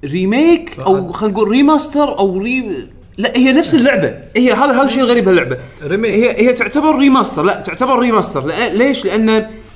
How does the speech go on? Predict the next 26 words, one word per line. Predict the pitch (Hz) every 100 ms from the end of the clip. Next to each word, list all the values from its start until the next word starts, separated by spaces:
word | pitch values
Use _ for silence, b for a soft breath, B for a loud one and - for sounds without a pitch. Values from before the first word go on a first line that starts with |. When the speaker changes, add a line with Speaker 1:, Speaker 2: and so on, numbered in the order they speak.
| -
Speaker 1:
هي | 196 220
سكن | 226 - - 311 349
فوق | 208 277 233
اللعبة | 254 220
الأصلية. | 196 190 208 156
اللعبة | 156 220
الأصلية | 220 220 254 226
مثل | 262 311 302
ما | 277 285
هي | 233 240 175
بكنترولها، | 131 - 151 156 196 220 190 185
بأصواتها، | - - - 180 214 190
بكل | 208
شيء. | 208 233 240 B B B B
بس | 147 185
شنو | - 330
سووا؟ | - 277 220 208 220 B B B
حطوا | - 269 262
قدامها | 226 180 165 254 240 214
س-، | 208
حطوا | - 269 -
فوق | - 262 220
اللاير | 214 202 190 180 233 220
هذا | 202 180
لاير | 208 233
ثاني | - 220 220